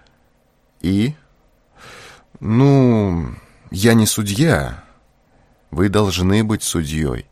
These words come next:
подчеркнул Дравивиан. "В этой комнате вся цивилизация Земли в миниатюре. Скажите прямо, что вы о ней думаете?" "Она кажется безжизненной", —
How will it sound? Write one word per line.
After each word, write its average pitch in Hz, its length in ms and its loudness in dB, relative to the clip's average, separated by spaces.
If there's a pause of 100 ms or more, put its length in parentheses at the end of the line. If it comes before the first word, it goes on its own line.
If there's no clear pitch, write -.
(340)
подчеркнул 87 500 -2
Дравивиан. 73 580 -4 (720)
"В - 20 -2
этой 92 220 0
комнате 113 640 -2
вся - 400 -4
цивилизация 85 840 -4
Земли 76 540 -4
в 87 80 -10
миниатюре. 87 800 -6 (760)
Скажите 147 460 -4
прямо, 101 460 -4
что - 280 -6
вы 90 120 -2
о 78 40 -2
ней 80 160 -2
думаете?" 85 540 -10 (2250)
"Она 95 240 0
кажется 90 500 -4
безжизненной", — 82 880 -6